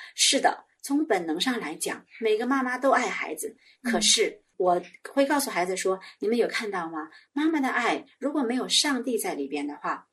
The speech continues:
Speaker 1: 其实妈妈的爱是非常局限的。我喜欢的时候我就爱你，你乖的时候我就爱你；你不妨碍我，呃，让我，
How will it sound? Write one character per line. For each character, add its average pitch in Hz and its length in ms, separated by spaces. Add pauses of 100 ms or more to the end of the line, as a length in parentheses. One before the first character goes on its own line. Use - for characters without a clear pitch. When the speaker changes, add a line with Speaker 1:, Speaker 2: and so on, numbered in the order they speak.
(240)
Speaker 1:
其 - 140
实 254 100
妈 269 160
妈 254 80
的 240 80
爱 233 160
是 202 160
非 240 220
常 190 180
局 156 180
限 180 280
的。 - 120 (540)
我 220 300
喜 170 260
欢 202 240
的 240 100
时 180 160
候 - 400
我 - 120
就 185 100
爱 196 200
你， 170 280 (320)
你 208 120
乖 277 260
的 226 80
时 208 120
候 180 180
我 151 100
就 - 120
爱 170 240
你； 160 260 (240)
你 233 100
不 302 140
妨 196 300
碍 254 200
我， 156 440 (360)
呃， 180 280
让 254 200
我， 170 240